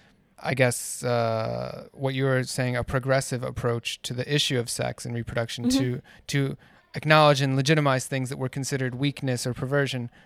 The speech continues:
Speaker 1: that's why it falls by the wayside, I guess, is marginalized within intellec-, intellectual
Speaker 2: Yes.
Speaker 1: movements within Zionism, for example.
Speaker 2: Yes.
Speaker 1: And is that story the same for, for, you know, we have the same thing going on in Egypt with nationalism, of course. So
Speaker 2: Mm-hmm.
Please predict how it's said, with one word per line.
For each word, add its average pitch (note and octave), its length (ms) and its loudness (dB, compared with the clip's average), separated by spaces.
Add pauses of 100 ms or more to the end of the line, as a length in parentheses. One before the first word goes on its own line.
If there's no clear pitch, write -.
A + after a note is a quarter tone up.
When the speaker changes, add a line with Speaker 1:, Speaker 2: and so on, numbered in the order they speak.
(200)
Speaker 1:
that's C#3 240 2
why A#2 340 2 (340)
it A#2+ 80 -6
falls A#2 280 4
by A2+ 380 0 (160)
the - 80 -4
wayside, B2+ 420 -2
I A#2+ 40 -6
guess, A#2 180 -8
is A#2 60 -4
marginalized B2 720 0
within A#2+ 320 -4 (100)
intellec-, B2+ 400 0
intellectual D3 360 6
Speaker 2:
Yes. B2+ 100 2
Speaker 1:
movements A#2+ 440 -4
within B2+ 200 -6
Zionism, B2+ 580 -4
for - 80 -10
example. - 380 -10 (480)
Speaker 2:
Yes. G3+ 420 2 (720)
Speaker 1:
And D3 120 0
is D#3 120 2
that E3 140 10
story F3 400 4
the D3 80 0
same F#3+ 320 -2
for, G#3 340 2
for, F3+ 480 4 (300)
you D3 80 -2
know, C#3 40 2
we C#3 60 4
have D3 100 4
the C#3 40 -4
same D#3 200 0
thing D3 140 2
going C#3 160 4
on C3 80 4
in C3 60 2
Egypt C#3 260 0
with B2+ 100 -2
nationalism, A#2+ 580 -4
of A2 100 -10
course. A#2 240 -4
So A#2 300 -4 (200)
Speaker 2:
Mm-hmm. C4+ 280 2